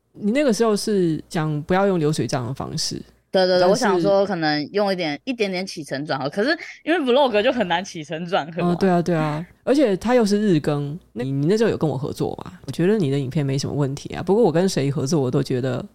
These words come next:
Speaker 1: OK 啊，反正就这样。
Speaker 2: <laughs>
Speaker 1: 因为可能，因为我一般我都会初剪再给你们嘛，
Speaker 2: 对，
Speaker 1: 所以也没有什么大，
Speaker 2: 对，对。
Speaker 1: 大的要改，修改的东西。
Speaker 2: 嗯。
Speaker 1: 哎呦，真有趣。那除了跟圣杰还有九妹合作，九妹的话，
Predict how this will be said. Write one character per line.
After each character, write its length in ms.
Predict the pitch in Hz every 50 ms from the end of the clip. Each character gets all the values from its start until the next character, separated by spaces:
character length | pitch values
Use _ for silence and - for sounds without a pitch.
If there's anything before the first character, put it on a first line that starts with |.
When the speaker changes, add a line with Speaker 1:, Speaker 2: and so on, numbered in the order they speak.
| _ _ _ _ _ _ _
Speaker 1:
OK 240 | 175 170 - 165 160
啊， 120 | 156 -
反 140 | - - -
正 360 | 220 262 254 247 285 330 359
就 180 | 254 269 349 -
这 240 | 277 294 - -
样。 260 | 233 240 233 233 262 -
Speaker 2:
<laughs> 220 | - - - 214
Speaker 1:
因 100 | 254 311
为 80 | 339 277
可 140 | - 233
能， 240 | - 190 156 160 170
因 40 | 320
为 40 | 330
我 140 | 254 233 202
一 100 | - 190
般 160 | 196 196 196
我 100 | 160 147
都 80 | 156
会 80 | 156 156
初 220 | 151 - - 151
剪 200 | 147 - - -
再 120 | - 131 117
给 160 | - 53 53
你 120 | 50 - -
们 100 | 50 50 50
嘛， 120 | - 50 - - - _ _ _ _ _ _
Speaker 2:
对， 100 | 208 196
Speaker 1:
所 100 | 180 -
以 60 | 208
也 40 | 180
没 100 | 160 175
有 120 | 208 233
什 120 | 214 202 156
么 100 | 135 139
大， 280 | - 160 143 135 135
Speaker 2:
对， 40 | -
对。 20 | -
Speaker 1:
大 180 | - 151 131 131
的 80 | 127
要 160 | 120 135 131 120
改， 140 | - - - -
修 180 | - - 131 127
改 140 | - - - -
的 140 | - -
东 100 | - -
西。 280 | 196 - - - - 185 -
Speaker 2:
嗯。 280 | - 180 175 180 185 190 180
Speaker 1:
哎 80 | -
呦， 220 | - 120 - 80 143
真 120 | - 160
有 120 | 151 139 -
趣。 220 | - - - - -
那 180 | 208 247 240 - - - _ -
除 140 | - 214
了 60 | 226 220
跟 140 | 214 208 208
圣 200 | - 214 175 160
杰 220 | 147 151 127 123
还 120 | 143 139 139
有 140 | 131 127 - - - _ _
九 140 | - 151 139
妹 160 | 151 151 147
合 180 | 143 135 131
作， 320 | 127 - 156 135 127 - - -
九 160 | - 170 160
妹 200 | 151 196 240 247 208
的 140 | 175 156
话， 440 | 156 165 185 180 160 151 143 139 139